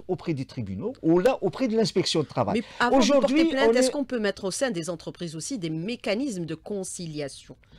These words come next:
Speaker 2: en
Speaker 1: Oui.
Speaker 2: cas de conflit ?
Speaker 1: Oui, le
Speaker 2: Ça existe.
Speaker 1: Ça existe. Le, euh, il, il, ça
Speaker 2: Et c'est à moindre frais.
Speaker 1: C'est à moindre frais. Ça veut dire si on, on remet l'inspection au cœur du débat,
Speaker 2: Hmm.
Speaker 1: de, et au cœur de l'arbitrage, et si les syndicats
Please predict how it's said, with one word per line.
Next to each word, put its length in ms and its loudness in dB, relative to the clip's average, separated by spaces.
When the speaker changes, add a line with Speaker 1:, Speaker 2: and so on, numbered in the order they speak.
Speaker 2:
en 80 -4
Speaker 1:
Oui. 100 -2
Speaker 2:
cas 160 2
de 100 -2
conflit ? 520 -14
Speaker 1:
Oui, 380 0
le 220 0
Speaker 2:
Ça 180 -2
existe. 400 -2
Speaker 1:
Ça 220 -2
existe. 560 -4
Le, 340 0
euh, 220 0
il, 360 -8
il, 40 -10
ça 160 -2
Speaker 2:
Et 40 0
c'est 80 4
à 60 4
moindre 360 2
frais. 260 -4
Speaker 1:
C'est 180 -2
à 80 0
moindre 340 -6
frais. 220 -6
Ça 160 -6
veut 80 -8
dire 140 -4
si 260 -8
on, 300 -4
on 180 -6
remet 320 -4
l'inspection 680 -6
au 80 -10
cœur 380 2
du 140 -8
débat, 340 -12
Speaker 2:
Hmm. 180 -10
Speaker 1:
de, 300 -10
et 100 -2
au 180 -2
cœur 320 2
de 100 0
l'arbitrage, 800 -6
et 80 -2
si 160 -4
les 100 -4
syndicats 720 -2